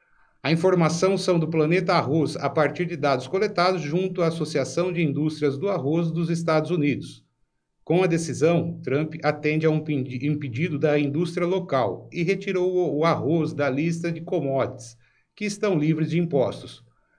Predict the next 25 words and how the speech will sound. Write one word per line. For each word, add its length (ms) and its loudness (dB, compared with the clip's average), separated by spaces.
Com 240 2
isso, 300 2
o 40 2
Brasil 400 2
terá 280 4
que 120 -4
pagar 360 2
taxas 480 0
de 120 -2
onze 320 -2
por 220 -2
cento 380 -2
na 120 0
exportação 720 -2
do 100 -4
grão 300 0
a 60 0
partir 400 -2
de 100 -8
dois 240 0
mil 120 -2
e 40 -2
vinte 220 -2
e 60 0
um. 220 -4